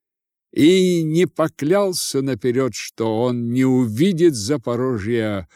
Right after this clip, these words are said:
вовеки, если не выучится в академии всем наукам. Любопытно, что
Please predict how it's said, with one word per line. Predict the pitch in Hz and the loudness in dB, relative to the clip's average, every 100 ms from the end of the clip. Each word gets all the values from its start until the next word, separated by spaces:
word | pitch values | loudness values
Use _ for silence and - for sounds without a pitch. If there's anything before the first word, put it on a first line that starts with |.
| _ | _
вовеки, | - 95 110 104 143 208 - 170 | -8 -2 0 2 4 2 2 0
если | 160 135 147 - 117 123 | 0 0 -2 -6 -6 -4
не | 110 101 | -2 -4
выучится | 80 165 170 143 - 110 - - - 113 | 2 2 2 -2 -8 -8 -8 -8 -6 -6
в | 113 | -6
академии | 104 107 104 113 113 107 98 | -6 -4 -2 -2 0 -2 -2
всем | 87 - - 123 143 139 131 110 | -6 -8 -4 0 0 -2 -6 -6
наукам. | 107 80 80 - 67 65 _ _ _ _ _ _ _ - | -4 -6 -8 -12 -16 -16 _ _ _ _ _ _ _ -6
Любопытно, | 107 104 98 113 - 170 175 175 185 185 170 131 - _ _ _ _ _ | 0 0 2 0 2 0 0 -2 0 2 2 -2 -12 _ _ _ _ _
что | - - 117 | -14 -4 -2